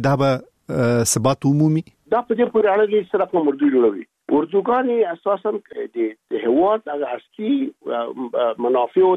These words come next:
Speaker 2: ته وفادار پاتې کیږي. یعنی د یو اساسي قانون دفاع کوي. که په اساسي قانون باندې معتقد وي، د هغه دفاع کوي،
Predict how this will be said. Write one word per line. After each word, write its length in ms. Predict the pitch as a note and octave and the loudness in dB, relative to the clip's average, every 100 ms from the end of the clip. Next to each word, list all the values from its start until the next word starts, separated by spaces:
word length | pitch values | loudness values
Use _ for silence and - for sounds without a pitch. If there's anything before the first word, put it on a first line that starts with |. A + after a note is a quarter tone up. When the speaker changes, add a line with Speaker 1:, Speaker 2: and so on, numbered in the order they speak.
| F3+ | 0
Speaker 2:
ته 100 | D#3+ D3+ C#3+ | -4 -4 -6
وفادار 420 | A#2 A#2 A#2 C3 - | -6 -6 -2 -2 -2
پاتې 200 | G#2+ - _ - | -8 -8 _ -20
کیږي. 460 | F2+ _ _ C#3+ | -20 _ _ 0
یعنی 200 | E3 G3+ G3+ F3 | 2 2 0 0
د 40 | |
یو 40 | E3 - D#3+ | -2 -2 -8
اساسي 500 | C3+ _ - D3 - - | -8 _ -10 -8 -8 -4
قانون 280 | E3+ G3+ A#3+ F3 | -2 0 -2 -4
دفاع 240 | - C3+ - | -2 -4 -4
کوي. 120 | G#2+ G#2+ - - _ _ _ | -12 -20 -20 -20 _ _ _
که 40 | D3 | -6
په 100 | E3 D#3+ | -2 -2
اساسي 300 | F#3 F#3 B3 - | -2 -4 -6 -4
قانون 240 | G3 A3 A#3 | -2 -2 -2
باندې 240 | G#3+ G3+ G3 | -2 0 2
معتقد 580 | E3 - D3 - A3 F#3+ | 0 0 -6 -2 -2 -4
وي، 100 | F#3+ | -2
د 100 | D#3+ | 0
هغه 120 | C#3+ F3 | 2 -2
دفاع 260 | D3+ - B2 | -4 -4 -6
کوي، 80 | - | -6